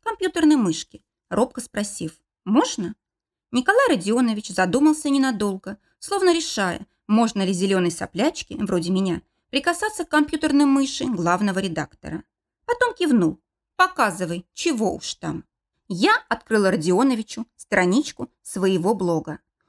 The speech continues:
Он сначала пробурчал под нос: "Женские штучки", но потом – вчитался в последнюю статью и откинулся в кресло. "Так, Стрельцова, возьми мою кружку и налей мне свежего горячего чая.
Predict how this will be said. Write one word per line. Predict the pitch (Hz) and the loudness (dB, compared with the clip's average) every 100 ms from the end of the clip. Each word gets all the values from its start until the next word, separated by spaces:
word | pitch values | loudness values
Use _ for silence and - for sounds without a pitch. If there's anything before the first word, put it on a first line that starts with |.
| _ - | _ 2
Он | 466 523 | 2 2
сначала | - 233 - 403 | -2 -2 0 0
пробурчал | - 214 208 214 302 320 | 0 -2 -4 -2 -2 0
под | 262 226 | -2 0
нос: | 185 156 - _ _ | 0 0 -6 _ _
"Женские | - 170 226 349 - 294 | -8 -2 0 0 0 -4
штучки", | 302 - 190 - - - 214 _ _ - | -4 -6 -10 -10 -14 -16 -18 _ _ -2
но | 196 | -2
потом – | - 165 - 262 285 _ _ | -2 -6 -2 -4 -4 _ _
вчитался | - 320 320 453 - | -6 -4 0 0 0
в | 302 | -4
последнюю | 269 285 339 262 254 | -4 -4 -2 0 0
статью | - 226 - 208 320 - _ - | 0 -4 -2 -2 -2 -2 _ -2
и | |
откинулся | 208 190 - 208 214 208 214 | -2 -2 -4 -2 -2 -2 -10
в | |
кресло. | - 180 160 - - - _ _ _ _ - | -6 -4 -4 -6 -12 -14 _ _ _ _ 0
"Так, | 320 302 | 0 0
Стрельцова, | - 202 196 - 175 160 - _ _ - | -6 -8 -6 -6 -6 -6 -12 _ _ -4
возьми | 185 226 269 269 | 2 2 4 4
мою | 254 247 | 2 0
кружку | 247 349 - - - _ - | -2 -4 -4 -12 -14 _ -2
и | 240 | 2
налей | 214 214 302 | 4 4 4
мне | 294 | 4
свежего | 294 196 196 269 320 | 2 -2 -2 0 0
горячего | 233 202 202 208 214 | 2 2 0 -4 -6
чая. | 233 - 190 170 185 | -8 -4 -2 -2 -6